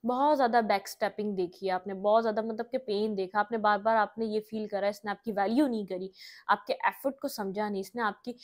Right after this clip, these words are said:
जो आप कर रहे थे इस रिश्ते में, इसने उस चीज़ को अंडरस्टैंड नहीं करा, ठीक है।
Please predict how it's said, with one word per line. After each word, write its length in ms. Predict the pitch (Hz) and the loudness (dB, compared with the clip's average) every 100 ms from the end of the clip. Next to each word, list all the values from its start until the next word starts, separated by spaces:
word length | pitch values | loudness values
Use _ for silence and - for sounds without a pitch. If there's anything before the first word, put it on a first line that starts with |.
| - - 226 | -18 -8 2
जो 80 | |
आप 160 | 240 240 | 2 4
कर 140 | 247 254 | 2 4
रहे 240 | 233 196 | 4 2
थे 140 | 190 220 | 2 -4
इस 140 | - | -4
रिश्ते 300 | 208 - 247 | -8 -4 -4
में, 100 | 240 | -2
इसने 180 | 240 254 | -4 -6
उस 120 | 247 | -6
चीज़ 180 | 233 220 | -6 -4
को 100 | 254 | -4
अंडरस्टैंड 600 | - 208 220 - 233 240 | -2 -2 -4 -2 -2 0
नहीं 140 | 226 190 | -2 -4
करा, 260 | 160 156 - | -8 -12 -10
ठीक 160 | 190 | -4
है। 100 | 233 | -2